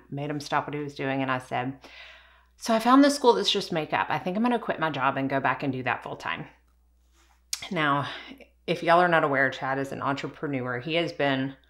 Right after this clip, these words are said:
in medical sales for, goodness, fourteen, fifteen years now, but he is still an entrepreneur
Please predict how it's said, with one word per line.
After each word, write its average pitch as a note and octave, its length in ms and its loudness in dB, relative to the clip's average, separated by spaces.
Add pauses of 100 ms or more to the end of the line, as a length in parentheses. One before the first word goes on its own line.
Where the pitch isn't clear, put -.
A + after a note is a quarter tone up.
(180)
in E3+ 160 2
medical D#3+ 340 4
sales C3+ 400 0
for, C#3 320 -6 (320)
goodness, C3 380 -10 (160)
fourteen, D#3+ 440 -6
fifteen D3+ 380 -4
years D3 240 -6
now, F3+ 380 -4 (680)
but D3 120 -2
he D#3 160 -2
is D3 120 -2
still D3+ 300 -4
an C#3 80 0
entrepreneur B2+ 760 -2